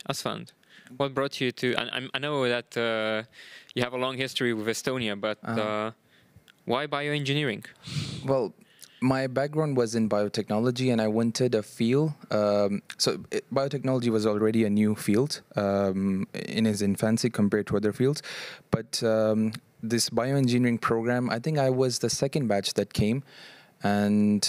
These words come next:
Speaker 2: with that, I also wanted to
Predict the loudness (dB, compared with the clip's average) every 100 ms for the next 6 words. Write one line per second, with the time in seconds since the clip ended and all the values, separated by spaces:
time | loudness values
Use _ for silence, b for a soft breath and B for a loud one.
0 | -6 -10 -2 0 2 0 2 0 2 0
1 | 2 0 0 0 2 4 2 2 0 -2
2 | 0 2 4 2